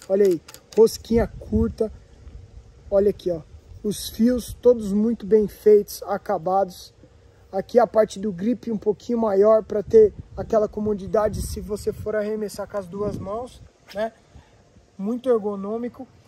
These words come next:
E essa aqui é uma varinha, então. É um F três convencional, tá? Montado com dois oito libras. Então é uma vara dois oito libras,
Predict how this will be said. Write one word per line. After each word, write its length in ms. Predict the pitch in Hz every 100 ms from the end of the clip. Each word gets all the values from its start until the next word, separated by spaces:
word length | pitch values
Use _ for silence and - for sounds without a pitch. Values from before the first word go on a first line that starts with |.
| _ _
E 140 | 220 262
essa 240 | 311 294
aqui 340 | - 294 330 -
é 80 | 262
uma 180 | 269 277
varinha, 400 | 277 262 262 269
então. 340 | 247 220 160 - _ - - -
É 380 | 202 214 208 202
um 120 | 226
F 220 | 233 233
três 340 | - 226 202
convencional, 880 | - 214 202 208 - 226 202 208 330 - _
tá? 200 | 214 233 - _ - - -
Montado 720 | 220 285 247 254 247 196 160 - _ -
com 280 | - 247 233
dois 420 | 185 240 320 285
oito 300 | 277 269 247
libras. 600 | 233 220 226 311 302 - -
Então 320 | 220 208 240 233
é 40 |
uma 180 | 233 233
vara 380 | 208 196 175 - - -
dois 360 | 175 220 311 269
oito 260 | 285 302
libras, 520 | 240 240 247 262 -